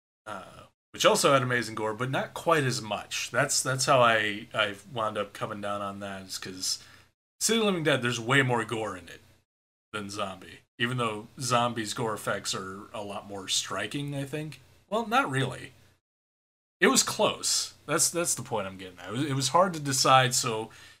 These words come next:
when I, when I decided, I was like, "Well, City, I, I remember more gore effects from City of the Living Dead." So that gets number one, Zombie number two, followed by Don't Torture a Duckling, because,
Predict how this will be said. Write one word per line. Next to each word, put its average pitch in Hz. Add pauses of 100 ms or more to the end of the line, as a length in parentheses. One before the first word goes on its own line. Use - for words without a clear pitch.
(760)
when 135
I, 127
when 120
I 117 (840)
decided, 135
I 110
was 110
like, 117
"Well, 139
City, 147 (140)
I, 131
I 123
remember 135
more 139
gore 131
effects 113
from 113
City 120
of 110
the 113
Living 104
Dead." 98 (840)
So 156 (420)
that 120
gets 113
number 107
one, 98
Zombie 104
number 98
two, 104
followed 135
by 123
Don't 123
Torture 123
a 104
Duckling, 139
because, 107